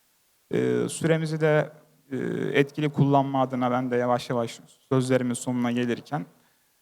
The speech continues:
e, kişiler verilerin korunmasının sadece bir yasal zorunluluk olmadığını, temel bir insan hakkı olduğunu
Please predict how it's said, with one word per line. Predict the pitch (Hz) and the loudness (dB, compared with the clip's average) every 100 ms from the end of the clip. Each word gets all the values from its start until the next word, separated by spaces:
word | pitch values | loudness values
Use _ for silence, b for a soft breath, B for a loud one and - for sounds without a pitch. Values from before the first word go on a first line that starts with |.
| _ - | _ -4
e, | 113 - 57 58 57 55 107 104 98 _ | -2 0 -2 -2 -2 -4 -4 -6 -10 _
kişiler | - - 175 165 | -12 0 2 2
verilerin | 160 165 170 | 0 -2 2
korunmasının | 160 151 151 151 160 | 4 4 4 0 -2
sadece | 151 156 151 147 147 | -2 2 2 2 0
bir | 151 | 2
yasal | 139 139 151 139 | 2 2 2 -2
zorunluluk | 139 139 139 139 139 | 2 2 4 2 2
olmadığını, | 135 135 127 110 107 101 139 - - | 4 4 2 -2 -4 -6 -8 -8 -14
temel | - 143 147 143 | 0 4 6 4
bir | |
insan | 143 139 143 139 | 2 0 2 2
hakkı | 123 - 117 | 2 0 2
olduğunu | 110 107 104 143 180 | 2 0 -8 -6 -8